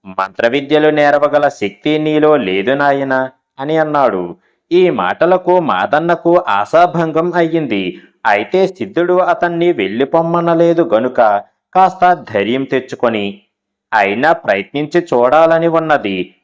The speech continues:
నన్నిక్కడ ఉండనివ్వండి" అని ప్రాధేయపడ్డాడు.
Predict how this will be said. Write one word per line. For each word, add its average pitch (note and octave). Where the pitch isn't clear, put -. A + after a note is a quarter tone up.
నన్నిక్కడ C#3+
ఉండనివ్వండి" D3+
అని D#3+
ప్రాధేయపడ్డాడు. C3